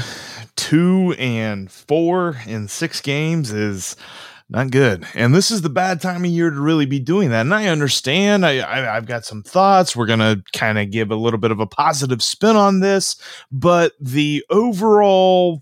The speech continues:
feeling that Reds fans are feeling right now is dread, because there's not many games left, and the Reds are toying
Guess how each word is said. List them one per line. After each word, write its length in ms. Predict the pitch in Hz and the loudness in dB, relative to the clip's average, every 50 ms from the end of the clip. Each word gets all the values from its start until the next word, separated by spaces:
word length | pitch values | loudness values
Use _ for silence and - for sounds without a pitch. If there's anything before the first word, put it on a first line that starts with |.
| - _ | -10 _
feeling 680 | - 180 175 160 123 110 104 101 98 98 104 110 117 - _ _ - - _ _ | -6 -4 -2 -2 -2 -2 -4 -6 -6 -6 -6 -6 -6 -8 _ _ -20 -20 _ _
that 240 | 127 123 139 131 120 | -2 0 0 0 2
Reds 320 | 135 151 156 147 - - | 2 2 2 0 -2 -2
fans 320 | - 147 143 143 139 131 131 | -2 0 0 0 2 2 0
are 60 | 113 | 0
feeling 340 | - - 170 170 165 156 143 | 2 2 2 4 4 2 2
right 240 | 139 139 120 - 104 | 2 0 0 -2 -4
now 320 | 123 139 170 196 214 214 | -2 0 0 0 0 0
is 200 | 208 190 151 127 | 0 -2 -6 -10
dread, 540 | 127 110 113 - - 165 151 123 101 85 - _ _ - - 127 110 | -14 -16 -12 -4 -2 -2 0 -2 -4 -6 -12 _ _ -20 -20 -14 -6
because 600 | 110 131 123 - - - 135 131 127 123 113 107 110 | -6 -6 -6 -4 -2 2 4 4 4 2 0 -2 -4
there's 180 | 131 127 117 | -4 0 2
not 180 | 170 202 - - | 2 0 2 0
many 180 | 208 214 220 | -2 -2 0
games 280 | 190 214 214 208 196 185 | 2 2 2 0 0 0
left, 460 | 202 208 175 131 - - - - _ _ _ _ _ _ _ _ | 2 2 2 2 0 -6 -16 -20 _ _ _ _ _ _ _ _
and 300 | - 127 131 139 139 135 | -4 0 0 2 2 0
the 60 | 131 117 | 0 2
Reds 340 | 113 127 139 143 127 123 | 2 2 2 2 0 -2
are 80 | 135 123 | -4 -4
toying 680 | - - - - 185 220 226 160 120 113 98 92 92 | -6 -8 -10 -6 -4 -2 -2 -2 -2 -4 -6 -10 -14